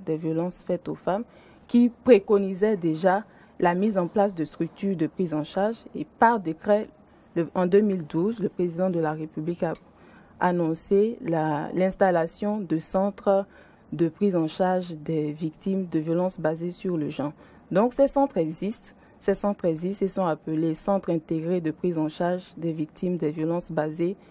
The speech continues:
sur le genre. Il y en a trois, il y en a trois dans tout le Bénin, malheureusement. Ici, à Cotonou,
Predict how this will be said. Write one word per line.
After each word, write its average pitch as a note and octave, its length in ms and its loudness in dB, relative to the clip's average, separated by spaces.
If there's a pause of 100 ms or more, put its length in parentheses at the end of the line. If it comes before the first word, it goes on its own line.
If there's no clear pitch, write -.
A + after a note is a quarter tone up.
(140)
sur G#3 500 0
le D#3 160 -2
genre. D3 320 -2 (400)
Il G3+ 80 0
y G3 80 4
en F3 180 2
a E3+ 340 0 (200)
trois, G#3+ 300 4 (440)
il F#3+ 80 -2
y - 20 2
en E3 80 0
a D#3+ 120 0
trois F#3 260 0
dans D3+ 220 -4
tout G3+ 220 -4
le D3+ 120 0
Bénin, C#3+ 420 -2
malheureusement. D#3 720 -2 (380)
Ici, F#3+ 400 0 (140)
à D#3+ 120 0
Cotonou, E3+ 680 -2